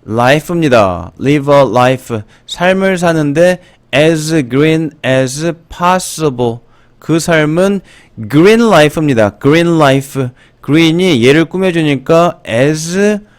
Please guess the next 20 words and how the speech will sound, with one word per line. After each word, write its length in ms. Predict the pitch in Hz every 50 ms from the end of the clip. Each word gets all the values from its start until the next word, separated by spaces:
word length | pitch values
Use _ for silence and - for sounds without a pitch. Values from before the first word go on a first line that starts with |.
| _ _ _ _ - 113
as가 500 | 120 131 143 143 147 160 160 170 185 175
그냥 220 | 156 160 165 165 147
들어간 280 | 131 151 151 156 160
걸로 140 | 156 151 147
보시고요. 600 | - - 120 123 160 156 165 147 117 101 98 92 - - - - - _
그 60 | _ -
다음 140 | 190 190
여기서도 680 | 170 160 160 156 165 165 170 196 214 220 214 214 - _ _ _ _ _ _ _ _ _
life, 540 | - 110 120 131 147 170 175 170 - - 156 -
가능한 840 | - - 123 127 135 147 156 165 175 170 170 165 165 165 165 165 156
삶이니까 920 | 151 160 160 151 151 151 147 139 131 120 - - 151 156 160 165 160 _ _ _ -
possible입니다. 1300 | - - - 170 190 196 - - - - 202 190 175 160 143 131 110 104 95 92 90 90 90 - 90 - - _ _ _ _ _ _ _ _ _ _ -
부사 480 | - 127 135 160 156 185 185 180 175
자리가 340 | 156 156 127 127 135 139 147
아니에요. 540 | 113 98 117 131 143 139 123 104 92 90 - _ - _ _ _
형용사가 760 | - - 190 196 202 196 196 196 190 180 170 170 160 165 165 160
더 160 | 160 143 131
어울립니다. 680 | 127 113 104 107 117 131 139 131 120 113 98 92 87 - - - _ _ _ -
해석으로는 680 | 208 202 226 214 196 185 180 180 208 214 196 127 92 - - - _ _ _
가능한 1000 | - - - 139 160 180 190 185 185 180 175 190 202 196 180 131 110 95 92